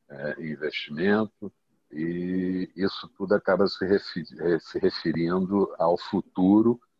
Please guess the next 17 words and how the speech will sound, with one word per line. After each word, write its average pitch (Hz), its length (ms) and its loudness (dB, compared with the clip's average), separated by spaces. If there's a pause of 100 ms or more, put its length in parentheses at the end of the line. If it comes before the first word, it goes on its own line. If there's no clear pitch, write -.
(260)
e 92 60 -8
se - 120 -2
a 95 40 4
gente 104 320 0
não 110 200 4
conseguir 95 500 0
preparar 85 480 2
o 82 60 0
futuro 87 480 -6
agora, 98 320 2
o 113 40 -10
futuro - 380 -14
certamente 95 680 -8
não 107 140 -4
vai 101 120 0
ser - 180 -6
bom. - 240 -10